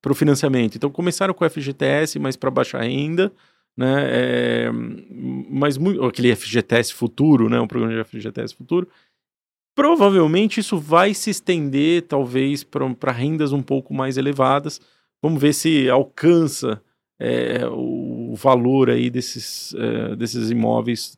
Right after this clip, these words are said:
da, das construtoras de alta renda, né? Alta renda ou média alta, né? A maior parte delas ali tem, tem, é, é, é,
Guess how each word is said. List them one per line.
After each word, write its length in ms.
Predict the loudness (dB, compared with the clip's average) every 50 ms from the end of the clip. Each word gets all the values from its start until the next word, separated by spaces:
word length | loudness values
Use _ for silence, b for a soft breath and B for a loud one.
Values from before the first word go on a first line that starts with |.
| _ _
da, 300 | -8 -6 -4 -4 -4 -6
das 180 | -10 -12 -12
construtoras 640 | -6 -6 -6 -4 -4 -6 -8 -6 -4 -4 -4 -4 -4
de 80 | -4 -4
alta 280 | -6 -6 -4 -4 -4
renda, 400 | -4 -4 -4 -4 -4 -4 -4 -4
né? 140 | -6 -8 -10 -12 _ _ _ _ -8
Alta 240 | -8 -6 -2 -4 -4
renda 340 | -2 -4 -4 -4 -4 -2
ou 220 | -2 -4 -4 -8 -12 -18 _ _ -10
média 480 | -4 0 2 2 2 2 2 4 6
alta, 460 | 6 6 6 4 2 -2 -6 -8 -6 -4
né? 200 | -4 -4 -4 -6 _ _ _ _ _ _ _ _ _ -14
A 60 | -10
maior 140 | -10 -8 -4
parte 260 | -4 -4 -4 -4 -4
delas 260 | -2 -2 0 0 -2
ali 160 | -2 -2 -4 -4
tem, 380 | -4 -4 -4 -4 -4 -6 -10 -14 -18 -20 -20 _ _ _ _ _ _
tem, 220 | -10 -8 -8 -8 -8
é, 80 | -8 -8
é, 360 | -8 -8 -10 -12 -10 -10 -10 -10 -8 -10 -10
é, 60 | -12